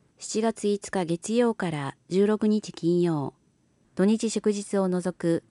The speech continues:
八時三十分から十七時。購買の日時。日時、七月二十七日火曜。九時三十分購買会開始、受付九時から。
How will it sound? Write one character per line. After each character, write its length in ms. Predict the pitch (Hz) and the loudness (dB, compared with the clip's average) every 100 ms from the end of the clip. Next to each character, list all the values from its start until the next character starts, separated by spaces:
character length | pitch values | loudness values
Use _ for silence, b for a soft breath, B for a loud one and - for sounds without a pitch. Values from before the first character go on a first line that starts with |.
| _ | _
八 240 | - 190 233 | -6 -2 0
時 140 | 208 | -2
三 200 | 202 208 | -2 0
十 140 | 226 | 0
分 260 | 220 226 214 | 0 -2 -2
か 120 | 170 | -2
ら 200 | 151 147 - | 0 -2 0
十 180 | 175 | 2
七 260 | 185 175 170 | 2 2 0
時。 280 | 147 139 - _ _ _ _ _ _ _ _ _ _ _ _ _ _ | -2 -6 -10 _ _ _ _ _ _ _ _ _ _ _ _ _ _
購 180 | 214 220 | 2 4
買 180 | 226 220 | 4 2
の 100 | 214 | 0
日 260 | 208 202 | -2 -4
時。 260 | 156 143 - _ _ _ _ _ _ _ _ | -6 -6 -8 _ _ _ _ _ _ _ _
日 280 | 180 208 190 | -4 -2 -2
時、 260 | 156 139 - _ _ _ _ | -2 -6 -8 _ _ _ _
七 220 | - - | -12 -4
月 240 | 226 226 208 | -2 0 2
二 160 | 226 | 2
十 220 | 220 185 165 | 2 2 2
七 240 | 165 196 | 2 2
日 260 | 208 208 - | 2 0 -6
火 160 | 151 | -8
曜。 380 | 151 151 143 - _ _ _ _ - | -4 -4 -6 -10 _ _ _ _ 0
九 100 | 233 | 2
時 140 | 226 | 2
三 200 | 214 214 | 0 0
十 140 | 220 220 | 0 0
分 380 | - 208 139 - | 0 0 0 -2
購 200 | 208 208 | 0 2
買 200 | 208 190 | 2 0
会 220 | 180 170 | -2 -2
開 180 | 170 165 | -2 -4
始、 360 | - 151 147 - _ | -2 -4 -4 -8 _
受 220 | 165 214 | 0 0
付 240 | - - 196 | 0 -2 0
九 100 | 214 | 0
時 140 | 208 | -2
か 120 | 165 143 | -4 -6
ら。 220 | 135 | -6